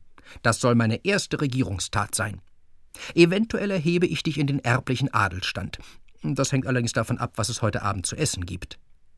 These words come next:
„Sülze mit Bratkartoffeln“, sagte die Mutter.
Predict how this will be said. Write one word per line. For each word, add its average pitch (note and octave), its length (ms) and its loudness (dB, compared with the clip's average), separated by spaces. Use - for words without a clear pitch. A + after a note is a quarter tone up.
„Sülze A#2 580 2
mit G2 200 -2
Bratkartoffeln“, G2 840 -2
sagte E2+ 340 -6
die F2 80 -4
Mutter. F2+ 340 -8